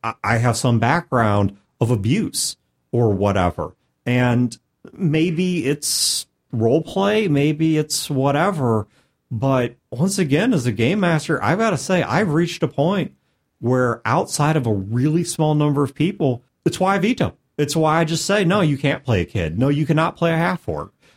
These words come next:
No, you can't play that." You know, it's not because, even if I've never seen it abused, it's because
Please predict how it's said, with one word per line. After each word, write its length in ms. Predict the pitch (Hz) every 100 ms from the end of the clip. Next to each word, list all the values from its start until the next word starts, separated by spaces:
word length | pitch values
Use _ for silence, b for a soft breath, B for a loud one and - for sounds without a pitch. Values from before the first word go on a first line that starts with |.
| b
No, 240 | 117 170 113
you 160 | 98
can't 320 | 123 143 - -
play 240 | 98 78
that." 320 | 82 80 82 - b b
You 120 | - 131
know, 100 | 143
it's 180 | 143
not 280 | 165 165 190
because, 680 | 170 - 160 151 131 - - _ -
even 280 | 185 220 233
if 80 | 202
I've 140 | 165
never 200 | 170 170
seen 240 | 165 170 165
it 100 | 120
abused, 800 | 87 101 110 160 233 269 269 - _ -
it's 200 | 170 -
because 480 | 190 185 185 180